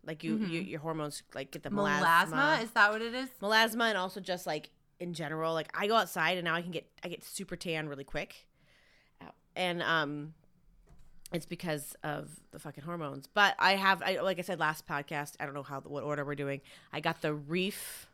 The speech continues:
Speaker 1: f-, the Reef Safe sunscreen for, like, if you go to Hawaii or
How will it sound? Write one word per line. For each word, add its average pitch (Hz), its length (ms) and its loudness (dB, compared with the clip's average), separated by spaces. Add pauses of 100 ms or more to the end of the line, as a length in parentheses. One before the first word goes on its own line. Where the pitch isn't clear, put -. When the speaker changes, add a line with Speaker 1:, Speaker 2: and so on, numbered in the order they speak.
(600)
Speaker 1:
f-, - 320 -12
the 165 120 -2
Reef 175 260 -4
Safe - 600 -4 (460)
sunscreen 147 680 -8
for, - 100 -12
like, 143 100 -8
if 147 60 -12
you 143 60 -14
go 143 80 -6
to 143 60 -8
Hawaii 135 320 -4
or 131 280 -6